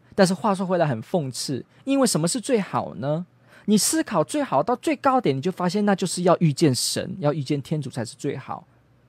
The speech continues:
不然的话，其他东西只是次好而已啊。最好是什么？符合自己的理想吗？自己的理想总是最好吗？不一定呢。你的理想也只能是你单方面这边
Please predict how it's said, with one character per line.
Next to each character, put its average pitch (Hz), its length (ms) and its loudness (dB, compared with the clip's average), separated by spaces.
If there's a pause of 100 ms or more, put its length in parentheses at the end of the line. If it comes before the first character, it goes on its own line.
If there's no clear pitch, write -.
(560)
不 247 120 2
然 185 180 6
的 175 80 2
话， 214 160 2
其 - 160 -2
他 214 160 4
东 220 160 0
西 202 220 -2 (320)
只 - 240 -2
是 - 160 -2
次 - 320 2
好 107 260 0
而 127 140 2
已 113 160 -2
啊。 104 200 -4 (640)
最 320 220 2
好 123 320 -2
是 - 120 -10
什 135 140 -6
么？ 123 80 -8
符 175 220 -2
合 165 160 4
自 247 140 -2
己 160 120 -4
的 127 120 4
理 123 180 -2
想 117 300 -4
吗？ 120 240 -6 (580)
自 349 140 4
己 311 120 2
的 233 100 8
理 202 180 2
想 180 240 2
总 127 160 0
是 202 120 -8
最 208 220 2
好 87 260 -6
吗？ 120 280 -4 (760)
不 262 120 0
一 208 80 0
定 247 260 4
呢。 110 80 0 (960)
你 208 100 2
的 214 120 8
理 220 180 4
想 160 240 2
也 147 100 4
只 139 180 -4
能 127 120 0
是 226 160 -2
你 127 300 0
单 175 240 4
方 180 200 0
面 180 200 2
这 170 120 -4
边 160 300 -2